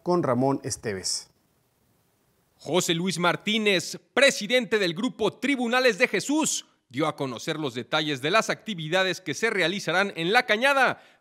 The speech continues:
Speaker 2: con motivo del desarrollo del Via Crucis,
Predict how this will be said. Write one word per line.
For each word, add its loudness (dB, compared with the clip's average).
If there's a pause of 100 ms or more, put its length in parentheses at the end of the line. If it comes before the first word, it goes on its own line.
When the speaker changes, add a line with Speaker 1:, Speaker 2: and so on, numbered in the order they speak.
Speaker 2:
con -2
motivo -4
del -6
desarrollo -4
del -4
Via 0
Crucis, -4